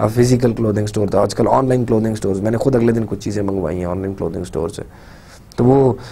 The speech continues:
अ, for example पोजीशन वैल्यू भी लेके देते हैं, फॉर्म वैल्यू भी देते हैं आपको, टाइम वैल्यू और लोकेशन वैल्यू भी दे रहे हैं आपको with minimal cost, क्योंकि they do not need to, अ, warehouse that much। हम लोगों ने वर्चुअल वेयरहाउसिंग भी डिस्कस की थी by the way। फिर supply chain is a multiple enterprise,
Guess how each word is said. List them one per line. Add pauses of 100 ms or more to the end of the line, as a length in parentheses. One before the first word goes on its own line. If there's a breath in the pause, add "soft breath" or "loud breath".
(160 loud breath)
अ,
for
example
पोजीशन
वैल्यू
भी
लेके
देते
हैं,
फॉर्म
वैल्यू
भी
देते
हैं
आपको,
टाइम
वैल्यू
और
लोकेशन
वैल्यू
भी
दे
रहे
हैं
आपको
with
minimal
cost,
क्योंकि
they
do
not
need
to, (420 loud breath)
अ,
warehouse
that
much।
हम
लोगों
ने
वर्चुअल
वेयरहाउसिंग
भी
डिस्कस
की
थी
by
the
way। (560 loud breath)
फिर
supply
chain
is
a
multiple
enterprise,